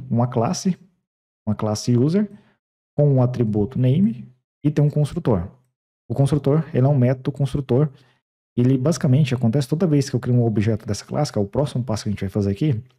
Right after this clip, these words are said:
ele automaticamente é chamado. Então agora como que eu crio um objeto dessa classe?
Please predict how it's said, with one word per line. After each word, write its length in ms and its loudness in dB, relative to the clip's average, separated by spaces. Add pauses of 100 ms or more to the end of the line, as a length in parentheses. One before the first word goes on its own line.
(220)
ele 120 2
automaticamente 580 0
é 20 -2
chamado. 420 0 (960)
Então 120 0
agora 160 2
como 180 2
que 80 -2
eu 60 2
crio 160 0
um 80 4
objeto 580 2 (240)
dessa 200 -2
classe? 380 -6